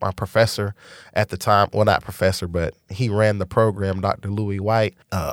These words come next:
would also, he had a show that came on late night that was, like, The Blues. And so had some opportunities to go with him and film for, for that show. And he was a workhorse too. He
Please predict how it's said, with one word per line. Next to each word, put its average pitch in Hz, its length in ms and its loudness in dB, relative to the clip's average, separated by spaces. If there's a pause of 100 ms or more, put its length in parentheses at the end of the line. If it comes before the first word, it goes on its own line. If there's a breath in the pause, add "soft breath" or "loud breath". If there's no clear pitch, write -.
would 98 340 0
also, 104 340 4
he 117 100 2
had 110 160 6
a 90 80 0
show 135 540 4
that 95 160 -2
came 107 300 0
on 104 220 2
late 110 200 4
night 117 380 0
that 101 200 -4
was, 98 200 -4
like, 98 240 -4
The 101 80 -4
Blues. 110 520 0 (180 soft breath)
And 101 120 -6
so 110 240 0
had 117 180 2
some 113 160 -2
opportunities 113 680 -2
to 98 60 -8
go 107 200 -2
with 104 160 -4
him 113 220 0
and 92 100 -10
film 110 480 -2
for, 101 260 -4
for - 180 -4
that 104 220 0
show. 107 380 2 (480 loud breath)
And 101 440 2
he 135 160 0
was 123 140 6
a 107 40 4
workhorse 101 540 0
too. 123 220 0
He 104 320 -4